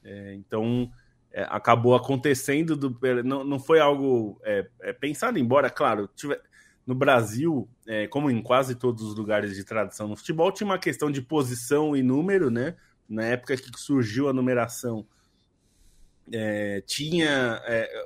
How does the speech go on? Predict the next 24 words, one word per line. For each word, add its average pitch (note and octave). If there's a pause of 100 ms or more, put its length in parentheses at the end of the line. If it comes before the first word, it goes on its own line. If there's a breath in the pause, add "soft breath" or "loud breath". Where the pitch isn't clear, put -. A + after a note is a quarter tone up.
(260)
a B2
forma E3
de, C3
de, A#2+
da B2
numeração A#2+ (480)
tinha E3
uma, D3
respeitava C#3
alguma B2+
ideia A2+
de G#2+
posição. B2+ (380 soft breath)
Então, A#2
claro, A2+
ele, G#2+
ele A2+
vestiria B2+
uma B2
dessas A#2 (520 soft breath)
numerações A#2+
mais A#2
de A#2
ataque B2+